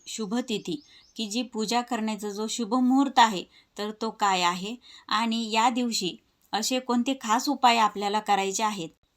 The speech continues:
ते काही खास उपाय आपण आजच्या व्हिडिओमध्ये पाहणार आहोत. तसेच आपल्याला महाशिवरात्रीच्या दिवशी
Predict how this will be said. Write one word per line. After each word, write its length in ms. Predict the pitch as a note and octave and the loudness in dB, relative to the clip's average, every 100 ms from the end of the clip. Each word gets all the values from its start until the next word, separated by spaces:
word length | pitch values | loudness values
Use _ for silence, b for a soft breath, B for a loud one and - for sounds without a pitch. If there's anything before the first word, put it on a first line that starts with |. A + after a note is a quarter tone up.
| _ A3 | _ -6
ते 120 | A#3 | -6
काही 300 | A3+ G#3+ A3+ - | -6 -8 -8 -4
खास 320 | G#3+ A3+ - | -2 0 -2
उपाय 320 | C4 G3 F3+ - | -2 0 0 -2
आपण 320 | G3+ G3 G3+ | -4 -2 -2
आजच्या 300 | G3 F#3+ G#3+ | -2 -2 -4
व्हिडिओमध्ये 580 | G#3 G#3+ G#3+ A3 G#3+ A3 | -4 -4 -4 -4 -6 -4
पाहणार 400 | A3 G3+ F#3+ G3+ | -2 -2 0 0
आहोत. 280 | G3 G3+ E3 - B _ _ _ - | 0 -2 -8 -10 B _ _ _ -12
तसेच 380 | G#3+ A3 A#3 - | -8 -6 -6 -4
आपल्याला 500 | G3 F#3 G3+ A3 F#3+ | -6 -4 -6 -4 -4
महाशिवरात्रीच्या 1080 | F#3 G3+ A3+ A#3+ B3 G3 G3 F#3+ F#3+ F#3+ G3+ | -4 -4 -4 -6 -6 -4 -6 -6 -8 -4 -4
दिवशी 420 | G3 A3 G3 | -4 -4 -6